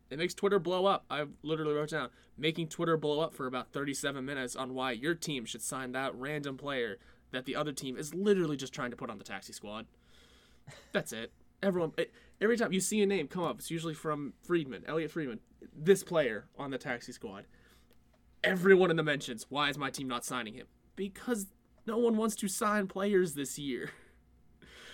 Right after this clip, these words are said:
I love the, just the discussion that happens from it, though. It is, and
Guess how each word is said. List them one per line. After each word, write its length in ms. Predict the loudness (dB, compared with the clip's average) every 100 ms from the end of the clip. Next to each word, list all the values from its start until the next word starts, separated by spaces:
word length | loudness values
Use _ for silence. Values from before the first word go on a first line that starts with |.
| -14 -4
I 100 | 0
love 440 | 2 4 4 4
the, 200 | 0 0 -2
just 240 | -8 -10 -10
the 80 | -6
discussion 520 | -4 -2 2 2 0 -2
that 120 | -2
happens 420 | -2 -2 -4 -8
from 200 | -6 -6
it, 80 | -6
though. 160 | -4 2
It 100 | 4
is, 160 | 4
and 220 | 0 -2